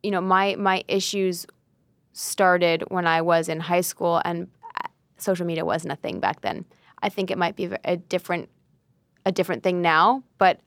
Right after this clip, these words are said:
I'm of a generation that kind of existed before social media, which is weird to say. You know, I remember getting a cell phone and it was a flip phone. So I still feel like I, I'm of a generation that can say, you know, "Before this existed."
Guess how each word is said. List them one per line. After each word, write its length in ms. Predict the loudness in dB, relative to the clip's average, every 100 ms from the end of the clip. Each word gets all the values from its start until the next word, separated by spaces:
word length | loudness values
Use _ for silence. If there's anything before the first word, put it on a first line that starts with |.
| 0
I'm 220 | 0 0
of 80 | -2
a 60 |
generation 560 | 0 0 0 -2 -2 -2
that 280 | -2 -4 -8
kind 180 | -4 -2
of 120 | -2
existed 440 | -2 -2 -4 -4
before 380 | -4 0 2 4
social 240 | 4 2
media, 260 | 2 4 4
which 160 | 4 2
is 200 | -4 -6 -18 -18 -6
weird 480 | 2 6 6 6 2
to 100 | -2
say. 420 | 4 6 6 4
You 160 | 4
know, 180 | 4 4
I 240 | 4 4 0
remember 320 | -2 -2 0
getting 220 | 0 0
a 40 |
cell 240 | 0 0 2
phone 340 | 2 2 2
and 80 | 0
it 80 | -2
was 140 | -4
a 40 | -4
flip 220 | -4 0
phone. 400 | 2 2 0 2
So 220 | 4 4 0 -8 0
I 140 | 0 4
still 220 | 6 6
feel 280 | 6 6 8
like 240 | 6 4
I, 320 | 2 4 2 0
I'm 340 | 2 2 0 0
of 160 | 0 0
a 80 | 0
generation 640 | 0 0 0 -2 -4 -4
that 260 | -6 -6
can 180 | -8 -6
say, 340 | -2 0 0 -4 -8
you 80 |
know, 180 | -8 -8 -8 0
"Before 460 | 0 2 4 4
this 200 | 4 0
existed." 600 | -2 -6 -8 -4 -2 -2